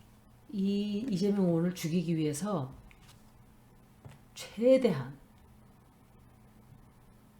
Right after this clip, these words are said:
Queen of Cups, 이건 이 여자는 또 누구야? 어떤 여자와, 어...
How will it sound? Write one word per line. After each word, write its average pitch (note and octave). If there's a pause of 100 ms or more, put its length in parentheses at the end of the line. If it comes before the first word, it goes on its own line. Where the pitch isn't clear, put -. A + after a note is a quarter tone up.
(460)
Queen A3+
of C3+
Cups, -
이건 C3+
이 E3
여자는 D3+
또 G#3+
누구야? C3+ (3000)
어떤 F#3
여자와, C#3 (1400)
어... C#3